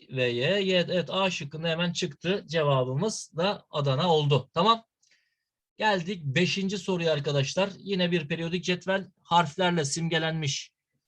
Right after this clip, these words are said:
elementler hangisi doğrudur diyor. X ve Y'nin kimyasal özellikleri benzerdir. Bakın şimdi ar-, aynı, hocam aynı gruptalar. Ben yanlış diyorum. Neden hocam?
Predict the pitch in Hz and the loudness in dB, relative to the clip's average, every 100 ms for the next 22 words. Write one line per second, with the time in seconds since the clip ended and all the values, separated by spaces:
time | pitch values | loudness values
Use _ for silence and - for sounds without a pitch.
0 | _ _ _ _ 151 175 170 165 143 180 | _ _ _ _ -2 2 4 2 2 2
1 | 196 - - _ _ _ _ - 196 190 | 0 0 -12 _ _ _ _ 0 2 2
2 | 160 139 190 170 175 170 170 156 160 123 | 0 0 0 2 2 0 -4 -2 0 -2
3 | - - 226 - 190 202 196 190 175 190 | -4 -6 -4 -4 0 2 4 2 0 -2
4 | 190 185 214 185 175 175 208 180 175 170 | -2 0 0 2 0 0 0 2 0 2
5 | 175 156 120 - - 156 151 139 147 139 | 0 -2 -6 -10 -8 -6 -4 -4 -2 -2
6 | 139 151 170 180 175 - 156 185 202 208 | 0 2 2 2 -2 -4 -2 2 2 2
7 | 214 190 185 175 170 139 - - 175 180 | 2 0 0 0 0 0 -2 -4 -2 2
8 | 175 185 180 - 147 120 107 _ _ _ | 2 0 -4 -4 -4 -4 -8 _ _ _
9 | _ _ _ _ _ 135 147 226 208 190 | _ _ _ _ _ 0 2 2 2 2
10 | 233 | 0